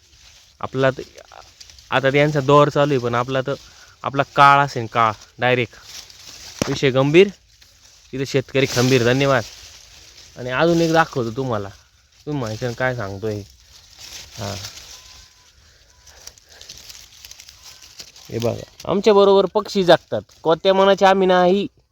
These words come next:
आमच्याबरोबर पक्षीसुद्धा सकाळचं येऊन खाऊन जातात. भावांनो, समजलं का?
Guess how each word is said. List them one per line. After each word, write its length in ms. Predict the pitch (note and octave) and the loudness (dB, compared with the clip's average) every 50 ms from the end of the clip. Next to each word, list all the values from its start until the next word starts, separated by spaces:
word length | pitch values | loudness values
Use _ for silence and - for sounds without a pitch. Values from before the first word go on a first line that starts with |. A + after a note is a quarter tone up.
| _ _ _ _ _ _ _ _ _ _ _ _ _ _ _ _ | _ _ _ _ _ _ _ _ _ _ _ _ _ _ _ _
आमच्याबरोबर 760 | B2+ C#3 D#3 D#3+ - - F3 E3+ D#3+ D#3 D3+ D3+ D#3 D#3+ D3+ | -4 -2 -2 -2 4 4 4 6 6 4 4 4 2 2 0
पक्षीसुद्धा 720 | - - D#3 _ - - C#3 - D#3 D3+ E3 E3+ F3 E3+ | 0 -6 -8 _ -10 -16 -8 -8 0 2 4 4 4 2
सकाळचं 500 | D3+ - C#3+ - - C3+ C3 C3 C3+ C#3+ | -2 -8 -12 -4 0 0 0 2 2 0
येऊन 260 | C#3+ C#3 C#3 C#3 C#3+ | 0 0 0 -2 -4
खाऊन 360 | C3+ - - - B2+ B2+ C3 | -8 -10 -10 -8 -6 -6 -4
जातात. 500 | B2 A#2+ A#2 - - B2+ C3 C3 A#2+ G#2+ G2 - _ _ _ _ _ _ _ _ _ _ _ _ _ _ _ _ _ _ _ _ _ _ - | -2 -4 -4 -2 -2 0 0 2 0 0 -4 -8 _ _ _ _ _ _ _ _ _ _ _ _ _ _ _ _ _ _ _ _ _ _ -2
भावांनो, 580 | A2 A2 A#2+ B2+ B2+ B2+ B2+ B2+ B2 A#2 G#2 - - - - _ _ _ _ | 2 2 2 2 2 2 2 2 0 0 -2 -6 -12 -20 -20 _ _ _ _
समजलं 320 | B2+ C#3 D#3 D#3 D3 C#3+ | -6 -2 -2 -2 -2 -4
का? 280 | A#2+ A2+ G#2+ G#2+ G2+ | -4 -4 -6 -6 -6